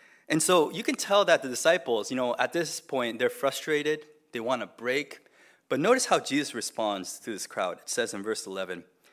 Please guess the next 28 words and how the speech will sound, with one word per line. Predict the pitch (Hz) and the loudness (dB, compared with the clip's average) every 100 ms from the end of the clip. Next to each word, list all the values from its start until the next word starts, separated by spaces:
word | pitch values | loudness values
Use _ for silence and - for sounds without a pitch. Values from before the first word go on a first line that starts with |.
| - - | -20 -12
he | 120 | -8
welcomed | 113 139 139 120 101 | 2 2 2 -2 -4
them | 92 92 _ _ - - | -6 -8 _ _ -16 -10
and | 117 | -6
spoke | - - 143 151 | -4 -2 -2 -2
to | 110 | -4
them | 101 95 - _ - | -4 -6 -12 _ -4
of | 135 131 120 | 0 0 -2
the | 110 | -10
kingdom | 131 113 107 | -8 -6 -8
of | 101 | -6
God | 101 82 87 - _ _ _ | -6 -6 -10 -20 _ _ _
and | - 107 | -10 -10
cured | - - 170 160 131 | -8 -2 0 0 2
those | 120 101 95 - - - _ _ - | 0 0 -4 -8 -12 -20 _ _ -12
who | 127 | -2
had | 120 104 104 123 | 0 0 -6 -6
need | 127 120 101 - | -4 -2 -4 -6
of | 110 90 | -8 -8
healing. | 98 82 - _ _ _ _ _ - _ | -10 -10 -16 _ _ _ _ _ -20 _
And | 98 104 95 | -6 -6 -4
this | 139 139 | -6 -4
is | 113 | -2
what | 117 - | -4 -4
makes | 117 104 - | -10 -10 -10
Jesus | 107 101 | -8 -6
so | - 104 | -4 -4
special. | - - - - | -6 -10 -12 -16